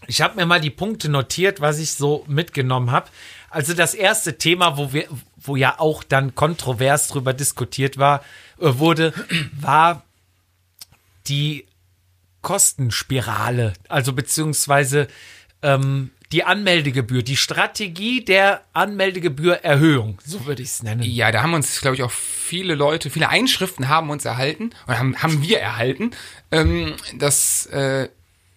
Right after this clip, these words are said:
Speaker 2: generelle Echo war, wie bei jeder Preiserhöhung, ob's Zigaretten, Sprit oder was ist,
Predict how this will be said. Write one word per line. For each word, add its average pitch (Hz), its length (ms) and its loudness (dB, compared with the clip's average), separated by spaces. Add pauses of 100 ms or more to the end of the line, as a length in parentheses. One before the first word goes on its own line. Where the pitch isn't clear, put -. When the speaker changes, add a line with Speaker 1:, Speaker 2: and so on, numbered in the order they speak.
(300)
Speaker 2:
generelle 151 380 0
Echo 170 320 -2
war, 156 420 2 (600)
wie 147 120 -4
bei 131 100 2
jeder 156 340 2
Preiserhöhung, 156 720 2
ob's - 240 -2
Zigaretten, 143 500 -2
Sprit - 400 -2
oder 135 140 2
was 143 140 2
ist, 151 160 -6